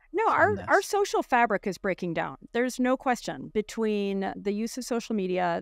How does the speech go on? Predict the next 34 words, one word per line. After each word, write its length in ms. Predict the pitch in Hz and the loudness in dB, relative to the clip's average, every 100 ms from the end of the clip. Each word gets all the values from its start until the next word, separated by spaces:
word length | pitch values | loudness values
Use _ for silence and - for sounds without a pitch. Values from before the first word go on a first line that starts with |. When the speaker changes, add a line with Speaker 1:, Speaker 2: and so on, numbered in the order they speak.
| - | -4
Speaker 1:
the 100 | 185 | -6
use 340 | 185 214 - | -4 -4 -2
of, 200 | 202 175 | -2 -2
you 120 | - 196 | -6 -4
know, 80 | |
I, 180 | 175 190 | -2 -4
I 140 | 190 190 | -2 -2
like 160 | 196 - | -2 -4
to 80 | |
wave 220 | 190 196 208 | -4 -2 -2
my 160 | 196 | -4
phone, 360 | 185 180 170 180 | -2 -4 -2 -4
these 180 | 175 - | -4 -2
weapons 380 | 190 208 196 208 | -2 -2 -4 -6
of 120 | 196 | -4
mass 260 | 175 185 | -2 -2
distraction, 680 | - 202 - 165 - 185 185 - - - - - - | -6 -8 -6 -6 -4 -6 -6 -6 -10 -12 -20 -16 -2
you 80 | 220 | 0
know, 60 | |
Speaker 2:
<laughs> 120 | 175 | 4
Speaker 1:
hyper, 440 | 247 - 254 247 240 | 2 4 2 4 2
hyper 480 | 233 240 269 277 247 | 2 0 2 -2 -2
capitalism, 1000 | - 202 - 214 202 190 - 180 220 269 - _ _ | -2 -2 0 -2 0 0 -2 -2 0 -2 -6 _ _
you 80 | 220 | -2
know, 120 | 202 | 0
we, 440 | 208 226 247 269 - | 0 -2 -2 -4 -6
so 320 | 214 294 262 214 | -2 4 4 4
there's 260 | 277 262 | -2 0
no 100 | 311 | 2
question 380 | 311 277 - 233 | 2 0 0 -2
in 60 | 202 | 0
my 100 | 185 | 0
mind 340 | 180 175 180 - _ _ _ 190 | 0 -2 -4 -8 _ _ _ -2
that 300 | 202 180 | 0 2